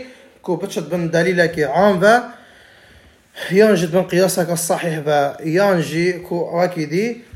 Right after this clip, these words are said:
عدد حمی یت حلالن. وکی هاتین بسیارش پیغمبری کرین علیه الصلاة والسلام، فلان بابت حساب وی رنگی سر دنیای پیغمبری علیه الصلاة والسلام گوت هین ات امور دنیای ده هینش من شهر زاترن.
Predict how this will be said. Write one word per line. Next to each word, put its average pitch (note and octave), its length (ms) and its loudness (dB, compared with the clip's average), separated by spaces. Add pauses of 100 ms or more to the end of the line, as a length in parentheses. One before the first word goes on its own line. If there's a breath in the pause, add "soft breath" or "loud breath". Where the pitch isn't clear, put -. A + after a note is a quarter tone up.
(120)
عدد D3 300 0
حمی E3+ 640 -2 (180)
یت F3 380 0 (180)
حلالن. C3+ 800 2 (300 soft breath)
وکی A#3 200 2
هاتین A3 240 4
بسیارش A3 400 2
پیغمبری G3 420 2
کرین F#3+ 140 0
علیه F#3 260 2
الصلاة F3+ 340 -2
والسلام، E3 460 -4 (360 loud breath)
فلان F#3 340 2 (240)
بابت E3+ 380 2
حساب E3+ 380 -2
وی E3 140 -2
رنگی E3 380 0
سر G3 180 -2
دنیای F3 460 0 (340 loud breath)
پیغمبری D#3+ 360 -2
علیه D#3 240 0
الصلاة D3+ 460 -4
والسلام D3 380 -6
گوت C#3+ 220 -8
هین F3 420 -2 (320 loud breath)
ات - 240 -10
امور D#3+ 400 0
دنیای C#3 500 -2
ده E3 80 -2
هینش C#3 280 -6
من D3+ 60 -6
شهر C#3+ 280 -6
زاترن. B2+ 440 -10